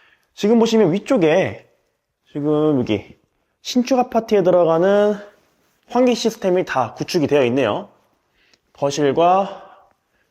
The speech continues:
주방 쪽, 그리고 이 아트월 위쪽에도 모두 갖추어져 있습니다. 여기 아래쪽에는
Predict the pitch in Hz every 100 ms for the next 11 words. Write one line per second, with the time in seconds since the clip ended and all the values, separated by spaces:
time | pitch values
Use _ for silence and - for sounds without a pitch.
0 | _ - 131 131 120 139 175 196 202 -
1 | - _ _ _ _ _ - 127 135 160
2 | 120 123 160 120 143 - 151 104 131 110
3 | - _ _ _ _ _ _ _ 117 123
4 | 170 175 139 - 143 117 107 - 165 113
5 | 90 - - _ _ _ _ _ _ _
6 | _ _ _ _ _ 143 143 170 185 180
7 | 180 180 185 185